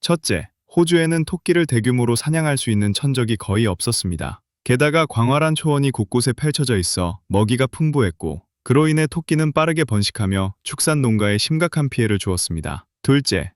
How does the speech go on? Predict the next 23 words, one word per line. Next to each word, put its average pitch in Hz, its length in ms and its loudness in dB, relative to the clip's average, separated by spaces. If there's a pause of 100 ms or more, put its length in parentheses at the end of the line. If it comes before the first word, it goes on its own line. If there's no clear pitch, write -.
(100)
토끼의 180 440 0
번식 127 320 0
능력은 113 520 2
매우 110 240 2
무섭습니다. 90 720 -4 (220)
셋째, 101 520 0 (100)
현지 185 300 2
사람들은 156 580 0
주로 127 260 0
소고기와 160 640 2
양고기를 117 500 0
먹었고 87 600 -4 (120)
토끼 190 280 -2
고기를 160 340 2
먹는 113 360 2
문화가 104 360 0
거의 113 300 0
없었기 120 380 -2
때문에 87 500 -4 (220)
개체수 135 400 0
조절이 131 360 0
더욱 117 360 -2
어려웠습니다. 101 800 -2